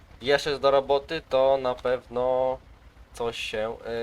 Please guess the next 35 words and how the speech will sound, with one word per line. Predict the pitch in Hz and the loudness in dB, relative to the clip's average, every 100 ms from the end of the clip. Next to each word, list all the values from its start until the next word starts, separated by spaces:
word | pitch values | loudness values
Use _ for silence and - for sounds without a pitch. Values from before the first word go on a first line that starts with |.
| 117 | -6
e, | |
znajdzie. | - 120 101 98 | -4 -4 -4 -6
Addonsy | 110 135 127 113 | -4 -2 -2 -4
włączamy | 104 104 123 131 | -6 -4 -4 -4
oczywiście, | 127 - 127 - | -4 -8 -12 -10
żeby | 113 104 | -8 -8
nie | 117 | -6
mrygało. | 110 110 117 123 135 147 156 - - - - - - - - - - - | -4 -4 0 2 4 4 2 -4 -20 -20 -20 -20 -20 -20 -20 -20 -20 -20
I | 117 | -14
co, | 113 | -8
jak | 113 151 165 - | -4 -2 -4 -8
to | 151 143 143 135 - - | -8 -6 -6 -8 -14 -12
ugryźć, | 143 131 120 123 - - | -10 -8 -10 -10 -12 -14
żeby | 113 117 | -12 -12
było | 107 113 | -8 -8
dobrze? | 107 98 - - 123 139 139 135 139 | -6 -8 -8 -2 0 2 2 2 -2
I | 131 | -6
nie | 123 | -10
pamiętam, | 123 123 120 | -8 -6 -6
jak | 117 | -8
się | - | -10
używało | 107 113 110 | -10 -4 -4
tego. | 104 104 123 135 135 139 | -4 -6 0 0 -2 -10
X | 127 147 | -12 -12
czy | - | -8
się | 139 | -6
brało, | 123 135 | 0 2
żeby | 131 127 | 2 -6
się | |
otworzyło | 135 - 127 139 143 | -10 -10 -10 -6 -6
się? | - 165 190 - - - - - - - - - - - - | -2 -2 -2 -8 -20 -20 -20 -20 -20 -20 -20 -20 -20 -20 -4
Chyba | 202 254 277 | 2 6 8
tak. | 233 226 220 - - - - | 8 6 4 -10 -20 -20 2
O, | 117 123 123 - - - - | 6 10 8 6 -6 -20 -6
elegancko. | 117 120 110 104 101 - 127 131 | -2 0 0 -2 -4 -2 4 4